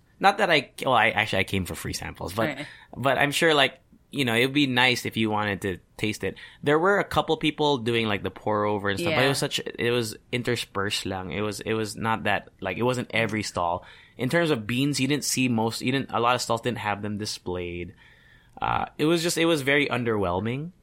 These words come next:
Speaker 2: Okay.
Speaker 1: Uh, in terms of, you know, snacks or coffee, coffee, like, you know, like, was there anything like coffee brownies or
Speaker 2: Yeah,
Speaker 1: whatever?
Speaker 2: that
Speaker 1: Not
Speaker 2: would be
Speaker 1: really.
Speaker 2: cool.
Speaker 1: There's one,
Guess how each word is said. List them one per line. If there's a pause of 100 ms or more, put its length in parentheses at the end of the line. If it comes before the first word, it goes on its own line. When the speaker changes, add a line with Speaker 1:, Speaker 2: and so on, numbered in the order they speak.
(100)
Speaker 2:
Okay.
Speaker 1:
Uh,
in
terms
of, (120)
you
know,
snacks
or
coffee,
coffee,
like,
you
know,
like, (380)
was
there
anything
like
coffee
brownies
or
Speaker 2:
Yeah,
Speaker 1:
whatever? (180)
Speaker 2:
that
Speaker 1:
Not
Speaker 2:
would
be
Speaker 1:
really.
Speaker 2:
cool.
Speaker 1:
There's
one,